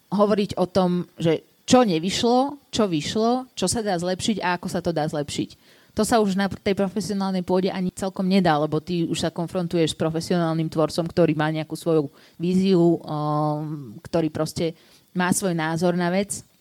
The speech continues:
a ty mu nebudeš hovoriť, že toto by si mal takto urobiť, toto by si mal takto zlepšiť. Ty môžeš len naozaj s ním diskutovať, že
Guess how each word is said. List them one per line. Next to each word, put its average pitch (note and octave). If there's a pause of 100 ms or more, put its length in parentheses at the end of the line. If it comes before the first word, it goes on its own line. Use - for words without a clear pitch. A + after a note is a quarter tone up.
(200)
a G3+
ty F3
mu E3+
nebudeš E3+
hovoriť, D3
že -
toto D3
by D3+
si D#3
mal D3
takto C#3+
urobiť, D3
toto C#3+
by D3
si -
mal C#3+
takto C#3
zlepšiť. C#3+
Ty -
môžeš D3+
len D#3
naozaj D#3
s C#3
ním D3
diskutovať, D#3
že D3+